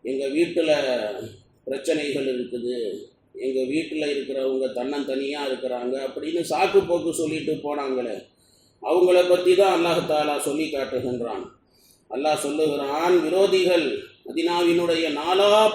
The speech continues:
திசைகளிலும் நாலா புறங்களிலேயும் காஃபிரானவர்கள், இது விரோதிகள் முற்றுகையிட்டு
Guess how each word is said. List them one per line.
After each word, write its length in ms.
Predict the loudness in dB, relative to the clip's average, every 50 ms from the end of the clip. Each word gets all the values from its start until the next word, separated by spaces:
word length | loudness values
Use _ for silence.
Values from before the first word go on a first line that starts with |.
| 0 -8 -12 -16 -20 -20 -20 _ _
திசைகளிலும் 880 | -6 2 2 4 4 6 6 6 6 6 6 4 2 0 -2 -4 -10 -12 -18 _ _ _ _ _ _ _ _ _ _ _ _ _ _ _ _ _ _ _ _ -20 -20 _ _ _ -14
நாலா 180 | -10 -8 -2 0
புறங்களிலேயும் 1200 | 2 2 2 0 -2 0 2 2 4 4 4 0 0 0 0 0 -2 -2 -2 -4 -4 -6 -10 -14 _ _ _ _ _ _ _ _ _ _ _
காஃபிரானவர்கள், 1300 | -4 -2 -2 0 0 0 0 2 2 4 4 4 6 6 4 4 4 4 2 0 0 -2 -4 -8 -8 -12 -16 _ _ _ _ _ _ _ _ _ _ _ _ _ _ _ _ _ _ _ _ _ _ _ _ _ _ _ _ _ _ _ _
இது 360 | -8 -6 -4 -2 -4 -4 -4
விரோதிகள் 680 | -2 2 4 6 6 8 6 6 6 4 2 0 -2 -6 -10 -16 -18 _ _
முற்றுகையிட்டு 960 | -8 -8 -4 4 6 6 6 6 4 4 0 0 -2 -4 -4 -4 -4 -4 -6